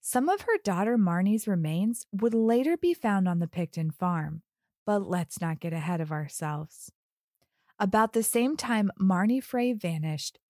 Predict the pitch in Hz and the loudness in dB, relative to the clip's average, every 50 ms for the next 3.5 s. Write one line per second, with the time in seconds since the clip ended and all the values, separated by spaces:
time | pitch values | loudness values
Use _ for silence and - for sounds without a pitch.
0 | _ _ - - 208 214 233 285 311 302 - - 311 302 285 285 294 269 247 226 | _ _ -2 0 2 2 4 2 0 -2 -2 -4 -2 -2 0 0 0 0 0 0
1 | 226 226 208 202 - - 202 190 196 190 214 208 - 170 156 147 143 143 _ _ | 0 0 -2 -4 -2 0 2 2 2 2 2 0 0 -2 -4 -4 -6 -8 _ _
2 | _ _ _ _ - 185 175 165 160 - - 170 160 156 - 160 156 - - 165 | _ _ _ _ -2 0 0 0 -2 -2 -4 -4 -4 -4 -4 -6 -8 -6 -8 -12
3 | _ - 196 196 185 170 160 160 - | _ -4 -2 -2 -2 -2 -4 -6 -10